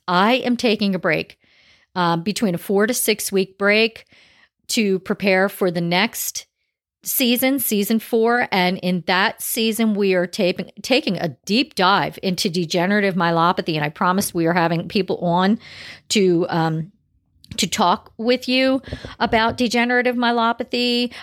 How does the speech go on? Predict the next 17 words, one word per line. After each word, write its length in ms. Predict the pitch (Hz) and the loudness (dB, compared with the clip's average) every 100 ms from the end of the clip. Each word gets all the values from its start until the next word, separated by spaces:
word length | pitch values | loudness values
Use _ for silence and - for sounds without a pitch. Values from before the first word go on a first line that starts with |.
| - | -6
about 320 | 160 160 160 | -4 -4 0
wheel 260 | 208 254 | 2 2
carts, 480 | 254 - 226 220 226 | 0 0 2 2 0
about 240 | 208 151 - | -6 -6 -8
harnesses, 1120 | - 240 247 247 - 240 233 220 214 208 - - - | -2 0 2 0 -2 0 2 4 2 -2 -8 -16 -6
about 340 | 175 - - | -6 -6 -6
therapies, 800 | 214 226 240 247 240 240 240 - - | 0 2 2 0 0 2 0 -2 -10
stuff 320 | - 208 - | -2 -2 2
like 240 | 202 196 | 0 0
that. 340 | 185 160 - - | 0 0 -2 -6
So 420 | - 190 180 180 | 0 2 2 0
it's 180 | 190 - | -2 -2
gonna 180 | 208 196 | -4 0
be 120 | 190 | 0
a 80 | 175 | 0
good 280 | 175 247 | 0 0
season. 680 | 240 - 233 240 220 254 254 | 0 -4 0 0 2 0 0